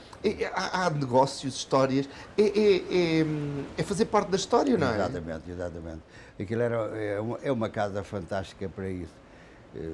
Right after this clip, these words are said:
Speaker 1: onde uns pa-, para o bem, outros pa-, para o mal. Mas, eh, o que posso referir é que houve lá coisas que se passaram que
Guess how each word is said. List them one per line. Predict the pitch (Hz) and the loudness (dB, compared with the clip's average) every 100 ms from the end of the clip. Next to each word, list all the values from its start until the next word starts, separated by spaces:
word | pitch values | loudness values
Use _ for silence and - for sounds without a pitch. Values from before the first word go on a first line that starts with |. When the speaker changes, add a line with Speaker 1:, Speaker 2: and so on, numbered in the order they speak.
| 76 - - - - 95 | -10 -14 -16 -20 -14 -10
Speaker 1:
onde | 92 101 95 113 120 - - - - - - | -6 -6 -4 -4 -4 -8 -20 -20 -20 -16 -2
uns | 170 147 - | 0 0 -2
pa-, | - 139 104 | 2 2 2
para | 107 139 131 | -2 0 2
o | |
bem, | 120 139 156 | 2 4 4
outros | 156 156 - | 4 0 -2
pa-, | 151 139 131 - 117 127 | 2 4 2 0 -4 0
para | 123 | 2
o | 117 | 2
mal. | 104 82 80 - - - | 0 0 -2 -6 -18 -4
Mas, | 131 135 | -2 0
eh, | 139 151 139 | 0 2 2
o | 131 127 - | 0 -4 -6
que | - | 0
posso | 143 127 - 123 - - - 101 107 | 0 0 -4 -8 -10 -16 -12 -8 -6
referir | 120 - 113 107 107 | -6 -6 -4 -4 -2
é | 120 | -4
que | 117 113 120 101 - - - - _ - - - - | -4 -6 -6 -6 -12 -20 -20 -20 _ -20 -20 -20 -10
houve | - 117 98 | -4 -2 0
lá | 104 | 0
coisas | - 107 95 104 - - - - - - _ - - | -2 -6 -6 -10 -12 -20 -20 -20 -20 -20 _ -20 -20
que | - | -20
se | - | -10
passaram | 120 107 107 92 92 101 101 - - - - - - - | -6 -6 -4 -4 -4 -8 -12 -18 -20 -20 -20 -20 -20 -12
que | 101 95 | -8 -8